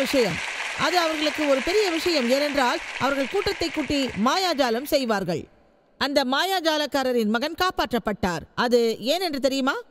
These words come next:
அந்த மருத்துவர்களும் நர்சுகளும் மருத்துவ குழுவும் எப்போதும் விடுமுறை நாட்களில் எங்கும் செல்வார்கள். தங்கள் பயணத்திற்காக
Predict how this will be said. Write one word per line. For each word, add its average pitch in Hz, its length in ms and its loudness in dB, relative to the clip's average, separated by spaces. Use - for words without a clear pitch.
அந்த 233 240 0
மருத்துவர்களும் 294 680 0
நர்சுகளும் 277 520 0
மருத்துவ 302 320 -2
குழுவும் 247 360 2
எப்போதும் 277 360 -2
விடுமுறை 302 340 -4
நாட்களில் 247 420 -2
எங்கும் 294 300 -6
செல்வார்கள். 214 520 0
தங்கள் 247 360 2
பயணத்திற்காக 302 580 -2